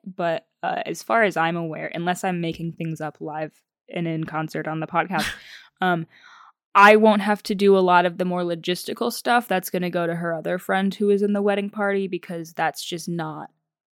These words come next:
Speaker 2: Yeah.
Speaker 1: my skill
Speaker 2: Like, I
Speaker 1: set.
Speaker 2: have friends that are, like, party planners. Like, they are very good at themes
Speaker 1: Mm-hmm.
Speaker 2: and, like, getting people, like, all hyped up and stuff.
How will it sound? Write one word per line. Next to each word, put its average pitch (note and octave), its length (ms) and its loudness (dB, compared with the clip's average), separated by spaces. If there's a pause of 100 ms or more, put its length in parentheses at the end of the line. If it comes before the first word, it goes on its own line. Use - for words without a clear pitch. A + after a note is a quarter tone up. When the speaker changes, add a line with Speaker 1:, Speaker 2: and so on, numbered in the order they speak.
(160)
Speaker 2:
Yeah. F3+ 200 -6
Speaker 1:
my - 260 -8
skill - 280 -12
Speaker 2:
Like, A#3 140 0
I C4+ 140 6
Speaker 1:
set. D4 80 2
Speaker 2:
have D4+ 140 6
friends G#3 540 4
that F#3+ 120 4
are, F3+ 120 4
like, D#3+ 420 -6 (800)
party F3+ 480 0
planners. C#3+ 720 -8
Like, E3+ 140 -8
they E3+ 140 2
are E3+ 100 2
very F3+ 320 2
good E3+ 180 -4
at - 140 -6
themes G3+ 960 -2
Speaker 1:
Mm-hmm. F3 240 0
Speaker 2:
and, D#3+ 260 -6
like, D3 260 -6 (200)
getting F3 240 -4
people, E3 400 -8
like, - 240 -8
all - 220 -2
hyped - 260 -8
up F#3+ 180 0
and F#3+ 140 -6
stuff. E3 420 -2